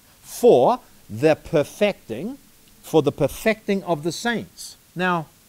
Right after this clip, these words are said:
the perfecting of the saints, up here,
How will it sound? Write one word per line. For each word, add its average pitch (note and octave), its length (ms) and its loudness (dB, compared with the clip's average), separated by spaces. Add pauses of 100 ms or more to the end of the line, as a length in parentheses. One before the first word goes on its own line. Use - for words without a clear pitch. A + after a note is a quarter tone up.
(120)
the D#3 80 0
perfecting A3+ 600 2
of D#3+ 160 -2
the C3 80 -4
saints, D3 640 -8 (1600)
up E3 260 2
here, C#3 440 0